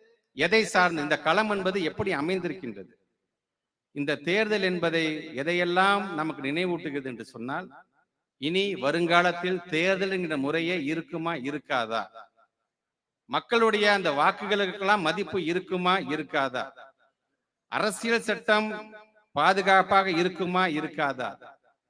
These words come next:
ஜனநாயகம் நீடிக்குமா நீடிக்காதா, பன்முகத்தன்மையும்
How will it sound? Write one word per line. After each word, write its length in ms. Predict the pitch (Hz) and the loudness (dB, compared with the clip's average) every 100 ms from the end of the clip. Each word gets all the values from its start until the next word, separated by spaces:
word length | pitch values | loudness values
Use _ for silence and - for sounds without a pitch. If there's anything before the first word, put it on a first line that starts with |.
| 98 | -4
ஜனநாயகம் 720 | 127 170 190 185 180 185 180 139 | 0 2 4 2 2 0 -2 -2
நீடிக்குமா 540 | 160 170 160 160 160 160 127 | -2 -4 -4 -4 -4 -4 -4
நீடிக்காதா, 560 | 139 135 135 110 104 95 - _ _ _ _ _ - | -6 -8 -6 -8 -8 -14 -20 _ _ _ _ _ -4
பன்முகத்தன்மையும் 1040 | 147 185 196 180 190 165 170 175 175 196 | -2 0 0 0 -2 -2 -2 -2 -2 -4